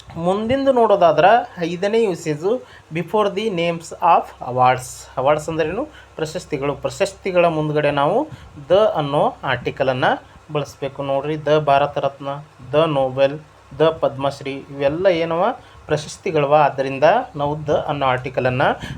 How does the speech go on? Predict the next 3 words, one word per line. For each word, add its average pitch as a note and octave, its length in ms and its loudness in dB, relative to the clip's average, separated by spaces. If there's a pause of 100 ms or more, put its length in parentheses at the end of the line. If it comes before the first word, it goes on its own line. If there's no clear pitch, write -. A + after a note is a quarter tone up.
(160)
ಬಳಸಬೇಕು B2+ 760 -2
ಅಂತೇಳಿ B2 520 -2 (280)
ನೋಡ್ಬೋದು. A#2 840 -6